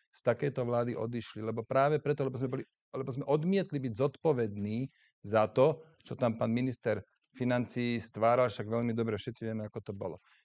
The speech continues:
To, čo hovoril Marian Vyskupič, tie, že, e, to vymenovanie, čo máte, to je len o rozdávaní, rozdeľovaní vytvorených peňazí, aj tie vládne investície, najprv musí niekto na to zarobiť. Chápeme, že eurofondy treba na to použiť, to chceme určite aj my, bez debaty.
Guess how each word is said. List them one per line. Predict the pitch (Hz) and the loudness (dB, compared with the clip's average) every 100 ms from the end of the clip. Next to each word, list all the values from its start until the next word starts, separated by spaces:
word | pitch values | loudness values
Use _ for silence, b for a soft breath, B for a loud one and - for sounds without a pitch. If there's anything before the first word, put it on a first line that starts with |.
| - | -6
To, | 160 | 2
čo | 185 | 4
hovoril | 185 170 | 6 4
Marian | 135 156 135 | 4 2 0
Vyskupič, | 110 - 139 147 156 - _ _ _ - | -2 -4 -6 -4 -6 -8 _ _ _ -6
tie, | 127 117 | -2 -2
že, | 110 123 117 117 117 92 | 0 4 6 6 6 4
e, | 107 113 110 - - | -2 -6 -8 -12 -6
to | |
vymenovanie, | 120 135 156 139 123 117 | -2 0 2 2 2 0
čo | 120 113 | 2 2
máte, | 123 127 | 0 -2
to | 117 | 0
je | 117 | 0
len | |
o | 127 | 0
rozdávaní, | 123 127 123 113 110 | 0 -2 -2 -2 0
rozdeľovaní | 139 139 135 117 110 110 113 107 | 2 2 0 0 -2 -2 -4 -6
vytvorených | 127 127 117 110 | -8 -6 -6 -6
peňazí, | 110 110 107 117 143 151 _ _ - | -6 -4 -4 -6 -6 -8 _ _ -6
aj | 110 | -4
tie | 123 | -2
vládne | 117 127 131 | 2 2 4
investície, | 135 143 - 117 - 110 | 4 2 2 -2 -2 0
najprv | 120 123 120 | 0 -2 -6
musí | - 107 | -6 -6
niekto | 113 | -6
na | 113 | -6
to | 113 | -2
zarobiť. | 113 127 123 104 127 - _ _ | 2 4 4 2 -2 -6 _ _
Chápeme, | - 151 160 135 | 4 4 4 -2
že | 117 117 | 0 0
eurofondy | 127 113 117 110 | 0 0 -4 -4
treba | 110 107 | -4 -6
na | 104 | -6
to | 98 | -10
použiť, | 101 95 | -10 -10
to | - 107 | -12 -8
chceme | 123 117 | -4 -2
určite | 113 - 113 | -4 -4 -2
aj | 104 | -2
my, | 104 92 | -4 2
bez | 135 127 | 2 4
debaty. | 123 101 - | 2 0 -10